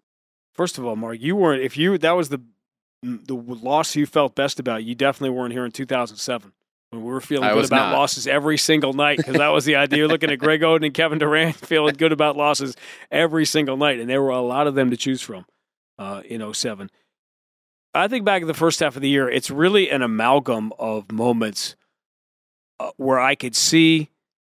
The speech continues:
Speaker 1: Jason Tatum looking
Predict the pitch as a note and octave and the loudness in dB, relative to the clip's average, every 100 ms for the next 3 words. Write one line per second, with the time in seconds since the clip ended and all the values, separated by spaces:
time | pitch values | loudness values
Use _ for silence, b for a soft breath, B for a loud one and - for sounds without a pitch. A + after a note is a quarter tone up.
0 | _ _ _ _ _ - C#3+ E3 F#3 E3 | _ _ _ _ _ -4 0 0 0 0
1 | D3+ C#3+ G#2+ G2+ G2 _ _ _ _ _ | 0 0 -2 -8 -12 _ _ _ _ _
2 | _ _ G#2 D3+ F#3 F3 E3 | _ _ -2 -2 2 0 0